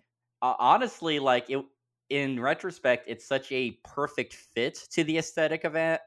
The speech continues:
to Animal Kingdom. Like, they managed to really make that world definitively that alien planet while not breaking the aesthetic already established, the, like, kind of the natural environment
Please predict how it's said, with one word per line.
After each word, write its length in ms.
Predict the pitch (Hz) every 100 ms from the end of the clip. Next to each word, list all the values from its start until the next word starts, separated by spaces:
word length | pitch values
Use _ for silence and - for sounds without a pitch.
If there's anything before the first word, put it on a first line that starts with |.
| _ -
to 140 | 170
Animal 280 | 156 170 180
Kingdom. 460 | - 175 185 196 180 _ _ -
Like, 200 | 127 135
they 120 | 127
managed 480 | 123 127 143 135 -
to 100 | 123
really 760 | 107 131 143 139 127 123 117 _ _ _ _ _ -
make 340 | 120 143 170
that 280 | 165 143 127
world 420 | 120 123 113 104
definitively 1200 | 104 - - 151 147 143 123 123 127 120 113 104 90
that 420 | 117 120 120 - -
alien 500 | 107 147 143 107 101
planet 540 | - 104 92 90 90 _ _
while 280 | 107 120 117
not 560 | 110 107 123 135 143 - - _ _ _ _ -
breaking 920 | 104 127 131 - 123 120 110 110 104 _ _ _
the 360 | 110 98 117 110
aesthetic 640 | - - 127 120 110 107 -
already 500 | 117 117 110 110 98
established, 720 | - - 117 117 104 95 - _
the, 180 | 117 113
like, 200 | 117 110 -
kind 180 | 131
of 80 | 113
the 80 | 110
natural 540 | 107 113 110 - 113
environment 760 | 107 104 104 101 101 98 90